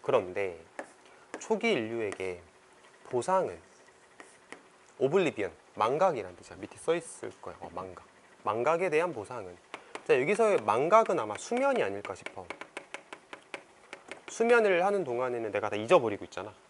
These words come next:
그치? 정신줄 놓고 있는 거니까. 망각에 대한 보상은,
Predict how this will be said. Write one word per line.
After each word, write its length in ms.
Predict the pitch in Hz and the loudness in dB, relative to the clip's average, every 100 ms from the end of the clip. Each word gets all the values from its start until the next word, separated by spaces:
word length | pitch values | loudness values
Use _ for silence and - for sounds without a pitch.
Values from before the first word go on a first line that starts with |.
| _ - | _ -14
그치? 260 | 104 104 - | -8 -8 -8
정신줄 420 | - 120 143 123 | -8 -8 -6 -8
놓고 240 | 95 - 117 | -8 -8 -8
있는 180 | 98 | -8
거니까. 340 | 87 82 - 117 - - - - | -12 -16 -14 -16 -16 -20 -20 0
망각에 540 | 117 135 202 208 196 | 2 4 4 4 2
대한 420 | 165 160 151 147 | 2 2 2 -2
보상은, 540 | - 101 107 113 127 | -8 -12 -8 -6 -8